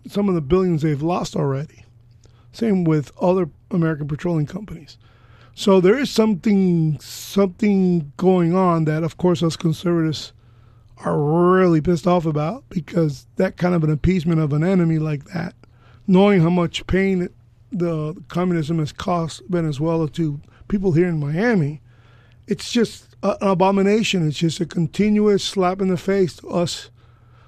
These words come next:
Latins or Hispanics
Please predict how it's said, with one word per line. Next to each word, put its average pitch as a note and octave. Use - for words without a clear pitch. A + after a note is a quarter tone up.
Latins F#3
or F#3+
Hispanics G3+